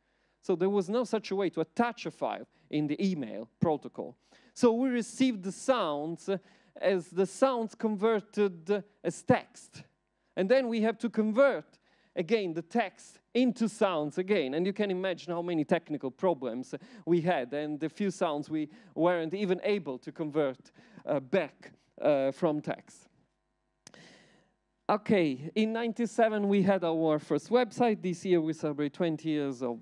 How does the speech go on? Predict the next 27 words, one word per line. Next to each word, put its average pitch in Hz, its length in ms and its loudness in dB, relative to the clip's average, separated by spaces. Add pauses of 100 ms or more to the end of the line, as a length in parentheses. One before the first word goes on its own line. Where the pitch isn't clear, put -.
(100)
uh, 123 180 -2 (460)
um, 113 680 -4 (160)
of 135 120 -4
the 123 80 -6
web 165 320 0
page. 214 380 0
And 233 300 -4
in 220 180 -2
two 233 140 -2
thousand 208 400 2
four, 190 260 4
the 175 120 4
jury 175 340 4
at 165 80 2
Ars 160 240 0
Electronica 160 680 0
gave 143 200 -2
us 135 240 0
a 139 120 0 (280)
honorary 175 360 4
mention 143 580 -2
in 135 40 -4
the 127 100 -4
Net 147 280 0
Vision 139 380 -2
category. 107 600 -4 (1080)
Well, 170 240 4